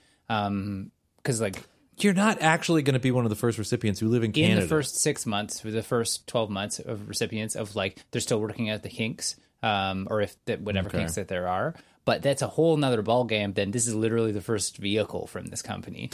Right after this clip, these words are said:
Speaker 2: <laughs>
Speaker 1: Like, that's, like,
Speaker 2: Yeah,
Speaker 1: that
Speaker 2: yeah, yeah,
Speaker 1: really,
Speaker 2: yeah.
Speaker 1: I think this, 'cause I think Rivian is the first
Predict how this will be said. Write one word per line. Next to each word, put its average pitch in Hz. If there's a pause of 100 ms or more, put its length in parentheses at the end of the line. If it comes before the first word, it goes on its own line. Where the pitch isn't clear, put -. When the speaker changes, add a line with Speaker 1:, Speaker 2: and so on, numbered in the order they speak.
Speaker 2:
<laughs> 359
Speaker 1:
Like, 214 (180)
that's, 123 (240)
like, 131
Speaker 2:
Yeah, 120 (120)
Speaker 1:
that 139
Speaker 2:
yeah, 113
yeah, 104
Speaker 1:
really, 185
Speaker 2:
yeah. 139
Speaker 1:
I 131
think 127
this, 120 (240)
'cause -
I 123
think 180
Rivian 123
is 113
the 113
first 107